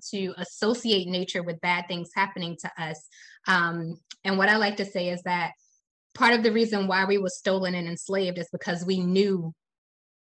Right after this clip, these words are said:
we knew the land, we were of the land. And so that was, um, the driving force behind African enslavement. Um, and so again, I just want to empower, um, people, especially those who live in the cities, to,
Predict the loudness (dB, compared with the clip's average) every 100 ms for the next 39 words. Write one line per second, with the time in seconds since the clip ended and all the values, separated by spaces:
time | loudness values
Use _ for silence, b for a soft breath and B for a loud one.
0 | 2 6 8 8 6 2 -2 -4 -4 -2
1 | -2 0 0 2 0 0 -4 -4 -6 -8
2 | -6 -4 -6 -4 -2 -2 0 -2 -2 -2
3 | -2 -2 -6 -6 -4 -2 0 0 2 2
4 | 0 -4 -6 -6 -10 -8 -2 0 0 -4
5 | -6 -6 -6 -8 -8 -8 -4 -2 -2 -2
6 | -6 -8 B B B -2 0 0 -4 -4
7 | -4 -2 -2 -2 -2 -2 -2 -6 -8 -10
8 | -8 -8 -6 0 0 0 2 4 4 4
9 | 2 -2 B B 2 4 4 4 -2 -6
10 | -2 0 0 0 -2 0 0 0 0 -2
11 | 0 0 -2 -2 0 0 -4 -4 0 0
12 | 0